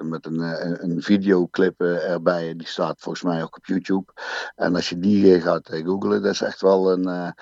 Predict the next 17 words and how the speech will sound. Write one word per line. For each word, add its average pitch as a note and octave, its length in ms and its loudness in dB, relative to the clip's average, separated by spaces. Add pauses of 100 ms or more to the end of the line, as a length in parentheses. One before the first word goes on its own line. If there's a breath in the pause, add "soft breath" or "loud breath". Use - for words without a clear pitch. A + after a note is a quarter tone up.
(280 loud breath)
eh, F2+ 280 -4
een F2+ 260 -8
goed G#2+ 260 -2
opgenomen, G2 840 0
eh, F#2+ 200 0
leuk G2 340 0
reggae F#2+ 360 2
nummer F#2 260 0
geworden. F2 340 -2
Het G#2+ 40 -10
is G2+ 140 -6
een G2 60 4
oud A2 180 6
nummer G2+ 240 0
van F#2+ 140 0
John F2+ 240 0
Denver. A2 440 0